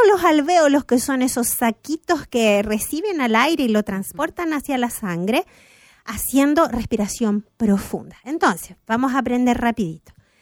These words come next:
De pie o bien sentados, respiración profunda es que yo voy a inhalar por la nariz,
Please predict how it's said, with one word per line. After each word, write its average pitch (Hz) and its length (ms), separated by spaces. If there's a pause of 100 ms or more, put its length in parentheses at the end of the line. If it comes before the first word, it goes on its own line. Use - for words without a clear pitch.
(400)
De 294 200
pie 320 380
o 208 160
bien 269 260
sentados, 269 1000
respiración 220 800
profunda 247 800
es 220 240
que 175 200
yo 202 200
voy 208 220
a 226 40
inhalar 294 640
por 302 160
la 269 120
nariz, 226 260